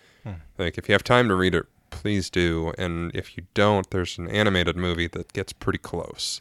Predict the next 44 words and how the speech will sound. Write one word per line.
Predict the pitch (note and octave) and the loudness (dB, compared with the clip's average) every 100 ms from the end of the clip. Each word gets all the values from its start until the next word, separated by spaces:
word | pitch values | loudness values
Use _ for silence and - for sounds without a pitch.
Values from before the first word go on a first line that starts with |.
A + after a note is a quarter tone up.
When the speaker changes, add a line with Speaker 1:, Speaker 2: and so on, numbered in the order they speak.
| _ _ _ - | _ _ _ -14
Speaker 1:
Okay. | C#3+ G2 - | -10 -10 -10
Speaker 2:
That's, | - D#2+ | -8 -2
like, | F2+ F2 | -2 0
an | E2+ - | -2 0
hour | F2 E2 D#2+ | 0 2 0
and | D#2+ | -2
change. | - - - - - _ _ | -4 -6 -10 -12 -14 _ _
So | - D#2 D#2 - _ | -6 -4 -6 -12 _
watch | F#2+ G2 - | 4 4 4
that | F#2+ D#2+ | 2 2
if | E2 | 0
you | F2 | -2
don't | F2 | -2
wanna | F2 F2 | -2 -2
read | E2+ | -2
a | E2+ | 0
whole | D#2+ | -4
thing. | - E2+ E2 E2 - | -4 -6 -6 -12 -2
But | F2 E2 - - - - | -2 -2 -10 -20 -20 -10
he's | - G2+ | -2 2
so | - - B2 A#2 | 4 4 4 4
interesting, | G2+ G#2+ G2 - E2+ | 4 2 -4 -6 -6
and | E2 F2+ | -4 0
Meek | A2 A2+ F#2+ | 2 2 0
is | F2 E2 | -2 0
on | G2 F#2 F2+ | 4 4 4
that | E2+ E2 | -2 2
level. | F#2+ G2+ F2 - | 2 2 -2 -6
Like, | F#2+ - | -6 -2
he | |
has | F2+ - | -2 0
such | G2+ - | -2 -2
a | F#2+ | -6
cool | - F#2+ F2+ F2 - - - _ - | 0 2 2 2 -4 -20 -20 _ -2
character's | A2+ A2+ A2 G2 F2+ | 6 8 6 2 -2
journey | - F#2+ F2+ F2 | 2 2 4 0
of | E2+ | 2
being | F#2+ G2 G2 | 2 4 2
this | F2+ - - | 0 0 0
scaredy | - F#2+ F#2 F2+ | 2 2 2 0
cat | - F#2+ F2+ | 2 2 2
little | G#2 F2+ F2 F2 _ _ - | 0 0 0 -4 _ _ 2
bug | G2+ A2 G2+ | 2 2 -2
creature. | - F2 - E2 E2 E2+ | -2 -2 0 -4 -2 -4